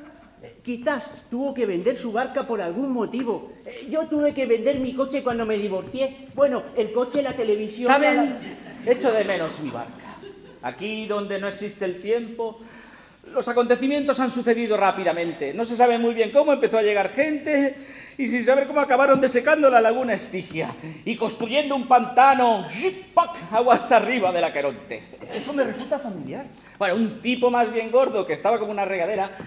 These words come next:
Speaker 2: se empeñaba imperiosamente en pasar al otro lado con su caballo. Decía que tenía contactos poderosos y que era una lástima no aprovechar la coyuntura político-económica, recalificar los terrenos, dar unos cuantos pelotazos y tal y tal.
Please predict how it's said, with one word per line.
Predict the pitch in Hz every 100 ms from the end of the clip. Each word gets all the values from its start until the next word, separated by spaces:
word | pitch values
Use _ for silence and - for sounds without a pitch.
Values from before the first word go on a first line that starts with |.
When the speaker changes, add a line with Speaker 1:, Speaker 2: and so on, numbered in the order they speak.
| -
Speaker 2:
se | - 247
empeñaba | 240 240 262 285 285 277 277
imperiosamente | 320 339 320 - 254 240 254 262 226 277 294 285
en | 262
pasar | 220 214 240
al | 220
otro | 240 220
lado | 262 294 262
con | 226 156
su | 185 160
caballo. | 165 180 127 - 202 185
Decía | 214 214 320 294 214
que | 196
tenía | 190 233 220
contactos | 202 175 214 220 202 -
poderosos | 185 175 226 254 175 151
y | 220
que |
era | 247
una | 247
lástima | 247 247 262 262
no | 247
aprovechar | 254 254 240 247 254
la | 240
coyuntura | 226 202 196 269 254 226 - - - _
político-económica, | 214 233 240 240 254 247 262 269 247 240 262 277 240 160 160 165 165 160
recalificar | 180 247 269 262 269 269 269 302
los | 302 294
terrenos, | 294 294 320 311 294 302 311 330 311 247 240 - -
dar | 277 311
unos | 311 294
cuantos | 311 302 277
pelotazos | 294 254 320 302 269 -
y |
tal | 240 294
y | 226
tal. | 320 320 202 143